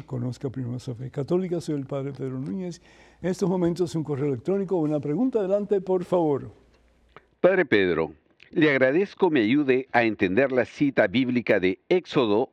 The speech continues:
Speaker 2: cuatro, veinticuatro al veintiséis. Dos cosas principales. ¿Por qué el ángel de Yahvé quería quitarle la vida a Moisés? ¿Por qué Séfora lo salva untando la sangre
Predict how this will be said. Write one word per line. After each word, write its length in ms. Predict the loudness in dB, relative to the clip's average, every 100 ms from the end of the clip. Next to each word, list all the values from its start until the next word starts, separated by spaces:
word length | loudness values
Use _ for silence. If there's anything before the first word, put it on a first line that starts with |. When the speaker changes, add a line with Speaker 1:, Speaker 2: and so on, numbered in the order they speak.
| _
Speaker 2:
cuatro, 560 | -2 2 2 0 -2 -2
veinticuatro 720 | 0 -2 -2 -6 0 0 0
al 100 | 0
veintiséis. 840 | 2 -2 -4 -4 -2 -2 -8 -20 _ _ _ -20 -20 _
Dos 260 | -2 -2 0
cosas 320 | -4 0 -2
principales. 720 | 0 -4 -2 -2 -2 -2 -12 -20 -20 _ _ _ _ _ _ 0
¿Por 160 | 0
qué 180 | 2 0
el 120 | 0 0
ángel 280 | 0 0
de 120 | 0 0
Yahvé 300 | 2 0 0
quería 400 | 0 2 0 -2
quitarle 680 | -8 0 2 2 2 0 2
la 140 | 0
vida 360 | 2 2 2 0
a 80 | -4
Moisés? 460 | -4 -4 -4 -4 -8 -20 _ _ _ _ -20 _ _ _
¿Por 140 | -4
qué 160 | 0 -4
Séfora 580 | 0 -2 2 0 0 -4 _
lo 160 | -4 -4
salva 540 | 2 2 4 0 0
untando 560 | -6 -6 -2 0 2 2
la 140 | 0
sangre 600 | 0 0 2 2 0 0